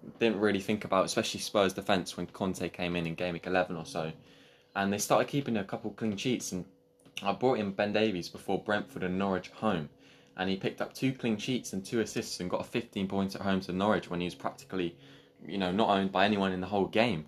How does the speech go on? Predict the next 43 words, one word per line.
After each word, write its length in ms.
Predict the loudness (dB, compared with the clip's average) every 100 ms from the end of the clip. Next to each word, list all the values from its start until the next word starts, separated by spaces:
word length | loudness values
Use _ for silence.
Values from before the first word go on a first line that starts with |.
| -12 -20 -20 _
So 140 | 2 6
that 100 | 8
was 140 | 6
a 40 | 2
huge, 440 | -2 4 4 4
huge, 420 | 2 0 0 -6 -14 -20 _ _ _ _ _
um, 220 | -4 -2
return 400 | -2 2 4 4
for 120 | 2 -2
me, 120 | -2
and 220 | -2 -4
it 100 | -6
was 140 | -4 2
one 100 | 4
of 80 | 6
those 220 | 4 2
examples 500 | -2 0 0 -2 -6
of 240 | -6 -8 -20 -20 -20 -6
where 120 | -4
taking 340 | 2 2 2 2
a 60 |
risk, 420 | 2 2 -2 -6 -2
you 80 |
know, 160 | -2 -2 -6 _ -20 -20 _ -6
taking 320 | -4 0 0
into 180 | 0 -2
account 300 | 2 0 0
good 120 | -2
fixtures 440 | 0 0 -2 -2
and 100 | -2
f-, 140 | -4 -4
the 140 | -4
form 340 | 0 4 4 4
starting 640 | 2 8 8 8 2 -4
to 100 | -4
turn 300 | -6 -4 -4
and 100 | -4
the 80 | -4
signs 520 | 0 2 2 2 -2
starting 480 | 2 4 4 0 -10
to 80 | -4
show 180 | 0
themselves. 540 | 0 -2 -4 -4 -4